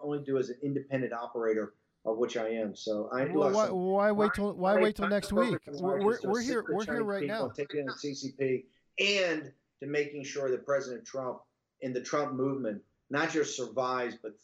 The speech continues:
Speaker 1: thrives in his second term. So
Speaker 2: Why,
Speaker 1: it's
Speaker 2: Steve, why wait till next week? We're here right now. Listen, if you just tell me the big scoop, I promise I won't tell anybody.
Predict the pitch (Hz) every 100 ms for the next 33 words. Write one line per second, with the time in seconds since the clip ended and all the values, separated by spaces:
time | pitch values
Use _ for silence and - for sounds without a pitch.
0 | - 127 135 135 131 123 110 117 117 123
1 | - 107 - 113 98 - 180 196 98 196
2 | - - - 233 277 143 - - 139 214
3 | 226 226 202 196 - 208 151 156 170 165
4 | 147 156 143 82 - 160 - - _ _
5 | _ _ 127 139 120 196 202 - 185 165
6 | 160 131 117 127 - - 127 - 98 -
7 | - 131 120 117 110 - - 98 101 101
8 | 87 78